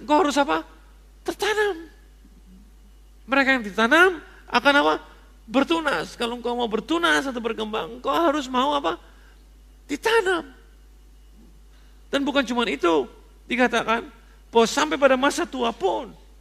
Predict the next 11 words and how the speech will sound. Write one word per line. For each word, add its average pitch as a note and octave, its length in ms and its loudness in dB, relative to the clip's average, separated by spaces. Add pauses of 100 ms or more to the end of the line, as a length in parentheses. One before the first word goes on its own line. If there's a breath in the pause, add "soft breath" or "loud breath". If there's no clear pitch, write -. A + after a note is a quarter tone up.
is A#3 180 -6
a, B3 80 -4 (360)
a G3 40 -2
sign C#4 320 0
of C4+ 140 -4
longevity. A#3+ 720 -2 (800 soft breath)
Sampai B3 240 2
pada A#3+ 160 2
masa C#4 320 0
tua B3+ 240 -4
pun, E4+ 400 -2